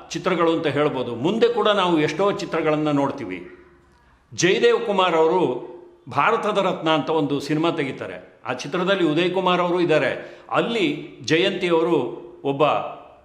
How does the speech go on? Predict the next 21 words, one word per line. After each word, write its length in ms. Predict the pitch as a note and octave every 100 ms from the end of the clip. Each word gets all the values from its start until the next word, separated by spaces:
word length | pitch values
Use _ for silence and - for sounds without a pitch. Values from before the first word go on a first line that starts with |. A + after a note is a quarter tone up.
| _ _ _ _ A2
ಬಂಜಾರ 460 | C#3 E3+ G3 G3 G3
ಹೆಣ್ಣಿನ 400 | D3 E3+ F3+ F3
ಪಾತ್ರದಲ್ಲಿ 840 | E3 D3 D#3 C3 C3+ C3+ G#2+ -
ಕಾಣಿಸಿಕೊಳ್ತಾರೆ. 880 | - C#3+ C#3 - A#2+ - G2+ E2 - - - _ _ _ _ -
ಅದಾಗಿ 460 | B2+ D#3+ G3+ A3
ಎಷ್ಟೋ 340 | F3 F3 G#3+ A3+
ವರ್ಷಗಳ 360 | A3+ - G3
ನಂತರ 340 | F#3+ F3+ E3 C#3+ G#2+ - - - - _ _ _ C3+
ಇವತ್ತು 400 | D#3+ G#3 G3+ F3
ಕನ್ನಡ 320 | D#3 F3 G3
ಚಿತ್ರರಂಗದ 520 | F#3+ F#3 F3 F3 D#3+
ಒಬ್ಬ 280 | D#3 D3 D3
ಪ್ರತಿಷ್ಠಿತ 580 | D3 D3 F#3 F3+ G3 G3
ನಿರ್ಮಾಪಕರು 680 | E3+ D#3 E3 E3+ F3 D#3+
ಅಂತ 120 | D3+
ನಾವು 240 | D#3 D3+ B2+
ಗುರುಸ್ತೀವಿ, 460 | C#3 C3+ - B2
ಬಸಂತ್ 420 | G#2 B2+ C3 E3 E3+
ಕುಮಾರ್ 380 | D#3+ D#3 C#3+
ಪಾಟೀಲ್ 300 | C3+ C3 D3
ಅವರು. 480 | B2+ G2+ - - -